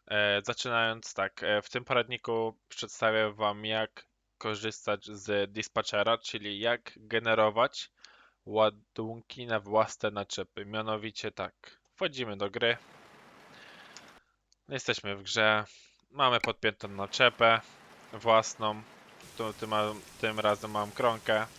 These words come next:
Wchodzimy, zapisz lub czytaj grę, zapisz grę, klikamy zapisz. Wychodzimy alt tabem, nie wychodzimy z gry, tylko wchodzimy do pulpitu.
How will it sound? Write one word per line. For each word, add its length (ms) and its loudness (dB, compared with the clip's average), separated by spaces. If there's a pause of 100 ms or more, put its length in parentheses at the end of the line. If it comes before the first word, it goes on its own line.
(1600)
Wchodzimy, 640 -6
zapisz 360 -2
lub 100 -14
czytaj 320 -2
grę, 420 6 (200)
zapisz 600 0
grę, 380 2 (720)
klikamy 440 -12
zapisz. 720 0 (2000)
Wychodzimy 680 -2
alt 260 6
tabem, 400 2
nie 120 2
wychodzimy 420 -4
z 60 -6
gry, 180 4
tylko 420 0 (180)
wchodzimy 580 -8
do 140 -2
pulpitu. 600 -6